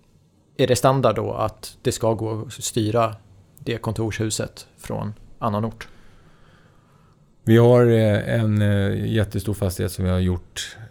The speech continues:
Speaker 2: eh, byggt här för några år sedan, med väldigt teknikintensivt. Och där har vi en skada-lösning. Där har vi kunnat koppla ihop ett antal system. Eh,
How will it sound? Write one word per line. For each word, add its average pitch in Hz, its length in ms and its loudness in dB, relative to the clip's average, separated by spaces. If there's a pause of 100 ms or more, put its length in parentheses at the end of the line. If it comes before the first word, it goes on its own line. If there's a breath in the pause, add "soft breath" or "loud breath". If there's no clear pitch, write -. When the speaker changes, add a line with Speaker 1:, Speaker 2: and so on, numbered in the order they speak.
(180)
Speaker 2:
eh, 87 520 -4
byggt 180 280 -2
här 85 60 0
för 87 100 -6
några 92 160 0
år 90 100 -2
sedan, 92 160 -6
med 90 120 -2
väldigt 90 240 -2
teknikintensivt. 85 1200 -6
Och 101 100 -8
där 104 160 2
har 95 240 2
vi 92 80 0
en 90 80 0
skada-lösning. 90 880 -4
Där 85 140 -2
har 85 120 -2
vi 90 80 -4
kunnat 87 240 -4
koppla 90 340 -4
ihop 95 480 -2 (200)
ett 95 160 -6
antal 87 300 -2
system. 87 640 -4 (580 soft breath)
Eh, 87 480 -2